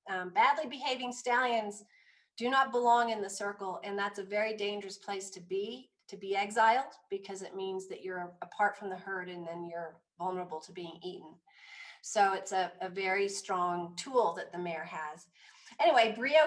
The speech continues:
comes in. He's, like, all loaded for bear, and, um,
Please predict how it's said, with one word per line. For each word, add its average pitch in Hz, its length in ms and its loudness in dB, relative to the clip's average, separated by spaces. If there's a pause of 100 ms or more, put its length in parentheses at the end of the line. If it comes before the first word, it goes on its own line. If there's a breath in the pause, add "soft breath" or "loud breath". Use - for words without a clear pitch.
comes 247 300 2
in. 196 400 0 (200)
He's, 226 520 -6
like, 214 360 6
all 247 300 8
loaded 226 340 6
for 190 180 -6
bear, 175 640 0
and, 202 500 -2 (100)
um, 381 540 0